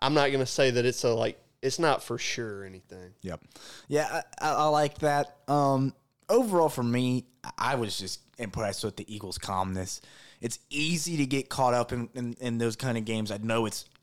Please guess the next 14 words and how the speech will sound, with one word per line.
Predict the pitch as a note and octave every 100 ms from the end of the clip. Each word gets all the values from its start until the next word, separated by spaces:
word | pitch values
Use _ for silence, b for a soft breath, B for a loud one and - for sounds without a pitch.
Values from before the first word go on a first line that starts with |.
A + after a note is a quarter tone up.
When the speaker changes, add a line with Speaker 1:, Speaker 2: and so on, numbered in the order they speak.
| -
Speaker 2:
also | G#2+ - G#2
easy | A#2 G#2+ G#2+ G#2
to | F#2 E2+
see | - A#2
the | G#2 G2
third-string | - A#2+ A2+ - A#2
quarterback | G2 A#2 G#2 F#2+
go | G2
out | F#2 F2
and, | F#2 F2 - _ -
you | F2+
know, | F2
see | E2 -
the | A2